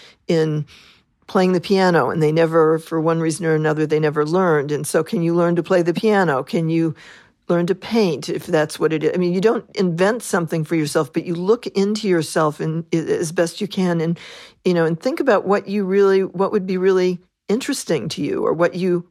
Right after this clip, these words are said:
what's something that you really truly value that maybe you're not doing right now, either one of those things. And I think that that also can help with loneliness, because again, I think the main thing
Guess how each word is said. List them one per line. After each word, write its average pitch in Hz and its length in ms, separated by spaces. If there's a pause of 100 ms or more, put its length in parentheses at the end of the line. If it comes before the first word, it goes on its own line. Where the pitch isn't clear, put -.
(100)
what's 175 320
something 202 320
that 190 120
you 190 100
really 190 280
truly 185 320
value 165 600
that - 180
maybe 165 400 (380)
you're 175 120
not 170 200
doing 190 280
right 131 280
now, 85 300
either 180 240
one 175 160
of 170 100
those 156 220
things. 165 240
And 170 80
I 180 60
think 233 260
that 208 240
that 285 320
also 233 420
can 175 200
help 196 460 (920)
with 170 180
loneliness, 151 560
because 180 280
again, 185 460
I 180 80
think 220 320
the 202 80
main 202 380
thing 175 340